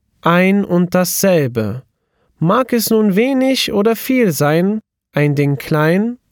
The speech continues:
oder groß sein. In jedem einzelnen der oben aufgeführten Stichpunkte findet sich noch ein weiteres klares Zeichen dafür,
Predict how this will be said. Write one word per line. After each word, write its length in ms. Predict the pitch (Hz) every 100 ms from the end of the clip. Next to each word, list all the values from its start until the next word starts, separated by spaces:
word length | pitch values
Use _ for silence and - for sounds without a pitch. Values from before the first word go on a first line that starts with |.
| _
oder 240 | 214 214
groß 440 | 190 156 147 127 -
sein. 400 | 110 101 104 123 _ _ _ _ _ _ _ _ _ _ _ _ _ _ _ _ -
In 140 | 147
jedem 260 | 156 220 226
einzelnen 600 | - 233 262 240 226 220
der 120 | 196
oben 320 | 202 226 214
aufgeführten 800 | - 226 - 214 - 226 226 208
Stichpunkte 880 | 196 - 262 - - 175 180 180 196
findet 500 | 196 - 262 254 202
sich 260 | - 185 -
noch 160 | 175 -
ein 240 | 151 123
weiteres 640 | 147 208 202 180 170 165
klares 540 | - 165 175 165 156 -
Zeichen 560 | 180 180 180 - 143
dafür, 760 | 127 170 196 - 151 160 185